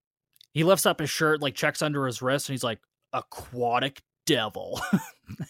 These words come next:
So, yeah, the house shark is an aquatic devil, basically. <laughs>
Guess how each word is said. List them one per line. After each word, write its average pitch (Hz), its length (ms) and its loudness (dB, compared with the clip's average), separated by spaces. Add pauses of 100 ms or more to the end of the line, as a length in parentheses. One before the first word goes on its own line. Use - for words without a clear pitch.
(1040)
So, 120 340 0
yeah, 107 260 -4
the 131 160 2
house 175 180 6
shark 175 300 -2
is 131 100 -6
an 120 80 -6
aquatic 120 420 -4
devil, 87 360 -10
basically. - 500 -12 (640)
<laughs> 208 80 6